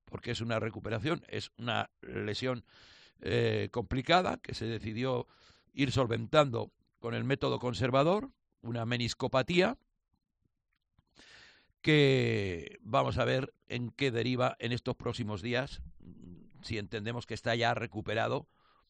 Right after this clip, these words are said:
aunque no al cien por cien, evidentemente le falta ritmo, le faltan entrenamientos, pero hoy ya se ha visto a Sinan Bakis, eh, sobre el césped de la Ciudad Deportiva. Charla con el entrenador, luego se ha retirado rápidamente,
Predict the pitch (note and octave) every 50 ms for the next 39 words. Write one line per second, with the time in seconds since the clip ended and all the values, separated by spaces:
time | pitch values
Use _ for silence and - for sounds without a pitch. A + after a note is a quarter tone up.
0 | _ _ _ _ _ _ _ _ _ _ _ _ _ _ _ - - _ - A2
1 | - - A2 A2+ A2+ G#2+ - A#2 F#2+ - B2 - - B2+ D3 D#3 C#3 B2 A#2+ A2
2 | A2 G#2 - B2 C3 C3+ - D3+ D3 B2 - A2+ G2 - A2+ A2+ C#3 D#3 D#3+ E3
3 | F3 D#3+ - - A2 G#2 - A2+ A2 G#2 - B2 B2+ C3+ D3+ D#3+ C#3 - D3+ -
4 | - - - A#2+ C3 - - - E3 F#3+ G3+ A3+ G#3+ - _ _ - - A2+ G#2
5 | - G#2+ G#2+ B2 A#2 - - G2+ F#2+ - B2 A2 G#2+ F#2+ A2+ C3+ C3+ - D#3 F3
6 | - - _ _ - - _ _ - - _ _ _ - - - E2+ F2+ F#2+ G2
7 | F2+ F2+ D#2+ C2 - - - - - _ - - _ _ _ _ _ _ _ _
8 | _ _ _ _ _ _ _ _ _ _ _ _ _ _ _ _ _ _ _ _
9 | - A#2+ A2+ A2+ A2+ G#2 - C#3+ C3+ - - C3 A#2 G#2+ G2+ F#2 - A#2+ A2 G2+
10 | E2 A2+ G#2+ - - F#2+ C2 - - - A2+ G#2+ G2+ G2+ E2+ G2 G2 F#2+ F2+ G#2+
11 | G#2+ B2 D#3+ G3 G#3+ - - G2+ G2+ G2 - G2+ G2+ G#2 G2 - A#2 A#2 B2+ B2+
12 | A#2+ A2+ B2 A2 A#2+ A#2+ A2+ A#2+ - C3+ - - - C3+